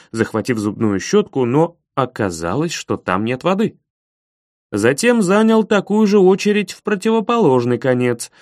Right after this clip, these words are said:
протиснулся к открытой двери и немного подышал свежим ирландским ветром.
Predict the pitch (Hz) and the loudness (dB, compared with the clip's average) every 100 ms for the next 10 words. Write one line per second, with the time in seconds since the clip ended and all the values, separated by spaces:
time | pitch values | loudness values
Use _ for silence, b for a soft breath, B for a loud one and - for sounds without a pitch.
0 | b - 123 120 185 - 143 131 - 123 | b -2 -2 0 -4 -2 -4 -2 -4 -4
1 | 123 - 139 120 107 98 98 95 120 190 | -6 -2 -2 -2 -4 -2 0 0 0 -2
2 | b b b 175 151 139 113 92 147 180 | b b b -2 0 0 0 2 2 0
3 | 202 180 131 - 110 131 - 101 98 117 | -4 -2 -2 0 0 0 -2 -2 0 0
4 | 143 147 107 92 - 165 165 95 - 78 | 0 2 2 0 -4 -4 -2 -4 -6 -10
5 | 71 | -12